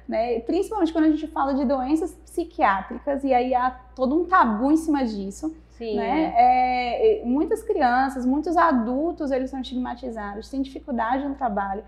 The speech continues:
Speaker 1: têm dificuldade que as outras pessoas compreendam o seu modo de funcionamento, né? E aí o, o suporte de um psicólogo é também algo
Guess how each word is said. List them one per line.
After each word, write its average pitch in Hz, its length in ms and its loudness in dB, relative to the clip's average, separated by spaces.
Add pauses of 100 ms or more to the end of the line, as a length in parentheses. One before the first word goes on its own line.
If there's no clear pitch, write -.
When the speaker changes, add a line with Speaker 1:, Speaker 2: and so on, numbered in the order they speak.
(320)
Speaker 1:
têm 269 100 -2
dificuldade 277 640 2 (320)
que 302 140 4
as 285 280 8
outras 523 360 6
pessoas 294 540 6
compreendam 339 600 4
o 320 40 0
seu 349 180 4 (140)
modo 285 340 8
de 320 100 -2
funcionamento, 226 840 -2 (360)
né? 233 320 -4
E 262 140 4
aí 269 300 4
o, 311 240 -2
o 294 80 0
suporte 320 600 4
de 370 80 0
um 403 100 -2
psicólogo 233 680 2
é 254 160 4
também 247 640 -4
algo 240 540 0